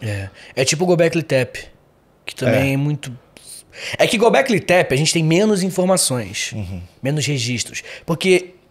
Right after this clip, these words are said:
Speaker 1: o Derinkuyu tem capela lá dentro. Igrejinha, pô. Tá ligado? Foram encontradas. E aí a questão é: tá bom, temos igrejinhas, mas essa igrejinha ela não parece ser de quatro mil anos atrás.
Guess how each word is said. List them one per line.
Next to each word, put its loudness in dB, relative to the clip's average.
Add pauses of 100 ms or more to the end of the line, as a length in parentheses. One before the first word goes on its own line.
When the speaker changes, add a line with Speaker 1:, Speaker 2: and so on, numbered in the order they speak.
(380)
Speaker 1:
o 6
Derinkuyu 4 (520)
tem 2 (300)
capela 0 (200)
lá -6
dentro. -10 (1040)
Igrejinha, -2
pô. -20 (840)
Tá -12
ligado? 0 (440)
Foram -4
encontradas. -4
E 4
aí 4
a 0
questão 4
é: 2 (320)
tá 2
bom, 2 (380)
temos 0
igrejinhas, 2 (340)
mas 2
essa 2
igrejinha 2
ela 2
não 0
parece 2
ser 2
de -6
quatro -2
mil 0
anos -2
atrás. -4